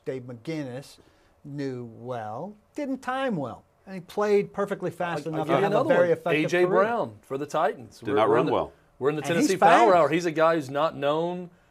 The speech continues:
Speaker 2: for his speed and, and running the forty, but you put A J Brown on a football field, and he's running as fast as he needs to.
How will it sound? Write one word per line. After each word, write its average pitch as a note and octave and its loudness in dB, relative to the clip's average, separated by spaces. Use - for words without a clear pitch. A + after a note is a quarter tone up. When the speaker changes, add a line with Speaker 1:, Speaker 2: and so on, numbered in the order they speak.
Speaker 2:
for D3 -2
his D#3 -2
speed F3 -4
and, C3+ -6
and B2 -8
running C#3 -2
the B2 -8
forty, D#3 -2
but B2 -4
you A2+ -14
put F3 0
A E3+ 4
J F3 2
Brown E3 -2
on D#3+ -4
a C#3+ -8
football F3+ -2
field, G3+ 0
and C#3 -4
he's E3+ -4
running F3+ 2
as C#3 -8
fast E3 -2
as C#3+ -14
he E3+ -6
needs D#3 -6
to. G2 -8